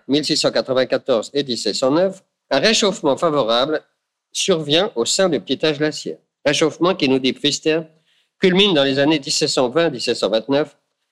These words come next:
atteignant pour quelques décennies les hautes températures du vingtième siècle. L'absence de désastres climatiques entre dix-sept cent onze et dix-sept cent trente-neuf en France est l'une des causes, il y en a d'autres, de la reprise économique et démographique, très nette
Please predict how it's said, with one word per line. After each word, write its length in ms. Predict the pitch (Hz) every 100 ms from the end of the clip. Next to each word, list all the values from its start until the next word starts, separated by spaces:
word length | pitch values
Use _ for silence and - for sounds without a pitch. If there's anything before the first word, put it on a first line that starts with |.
| _
atteignant 380 | 143 185 190 202
pour 140 | -
quelques 280 | - 196 156
décennies 500 | 143 139 147 131 165
les 120 | 127
hautes 200 | 127 139
températures 580 | 147 135 123 113 117 160
du 120 | 131
vingtième 360 | 101 135 - 139
siècle. 220 | - - _ _ _ _ _ _ -
L'absence 340 | 175 185 240 214
de 100 | 180
désastres 500 | 160 165 185 156 135
climatiques 520 | 180 160 - 92 - 110
entre 220 | 110 131
dix-sept 320 | 139 - 151
cent 200 | - 156
onze 160 | 160 131
et 60 |
dix-sept 300 | 135 131 131
cent 140 | 131 117
trente-neuf 460 | 123 113 139 147
en 100 | 98
France 400 | - 120 143 - _ _ _ _
est 60 | 120
l'une 200 | 170 170
des 160 | 131 123
causes, 360 | 123 139 - _
il 100 | 90
y 60 | 87
en 80 | 87
a 60 |
d'autres, 300 | 104 156 156 _ _ _ _ -
de 60 |
la 100 | 135
reprise 380 | 151 170 202 185
économique 500 | 160 156 139 160 -
et 60 | 104
démographique, 680 | 143 156 143 143 - 90 _ -
très 160 | 185
nette 240 | 180 123